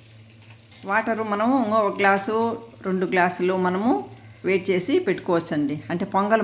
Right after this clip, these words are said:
మరీ గట్టిగా ఉంటే మనం వాటర్ వేసి కలుపుకోవచ్చును. దీనిలో మిరియాలు కూడా వేస్తున్నానండి,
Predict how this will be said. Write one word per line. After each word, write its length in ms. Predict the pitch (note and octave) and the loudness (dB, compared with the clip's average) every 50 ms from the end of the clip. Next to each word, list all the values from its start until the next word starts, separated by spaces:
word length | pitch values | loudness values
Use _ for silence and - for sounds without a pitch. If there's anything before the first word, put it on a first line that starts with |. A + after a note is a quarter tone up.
| F#3+ | 2
మరీ 140 | F#3 F#3+ G#3 G#3+ F#3+ | 2 0 0 0 0
గట్టిగా 320 | G3 F3 - A3 G3+ G3+ G3+ G3 | -2 0 0 -2 0 2 0 0
ఉంటే 140 | G3 F#3+ B3 B3 A3+ | 0 0 0 0 0
మనం 140 | G#3 G3+ F#3+ F#3 F#3 | 0 0 0 2 2
వాటర్ 240 | F#3+ F#3 F#3 F#3 F#3 F3+ | 2 2 2 0 0 0
వేసి 240 | F3+ F3+ - C#4 G4+ A4+ - - - - | -2 0 0 0 0 0 -2 -10 -6 -2
కలుపుకోవచ్చును. 720 | F#3+ F#3 F#3 F3+ - - E3+ D#3+ C#3+ C3+ - - D3 D3+ C#3+ D3 - - - - - - - - _ - | 0 0 0 0 -2 -4 -2 -2 -2 -4 -6 -6 -6 -6 -6 -10 -12 -20 -20 -20 -20 -20 -20 -20 _ -4
దీనిలో 300 | F#3+ G3+ F#3+ F3 F3 F3 F3 F3 E3 E3 F3 F3 - - - - G3 | -4 -2 -2 -2 -2 -2 -2 -2 -2 -4 -6 -8 -12 -16 -8 -4 -4
మిరియాలు 380 | G#3 A3+ A3+ A3+ A3 G#3+ G#3 F#3 F#3+ | -2 0 2 4 4 4 4 2 0
కూడా 140 | G#3+ B3+ D4 A#3+ F#3+ | 2 2 2 2 2
వేస్తున్నానండి, 600 | F3 E3+ F3 - E3+ E3 D#3 D3 D3 D3 C#3+ | 0 0 0 -4 -4 -2 -2 0 0 -2 -2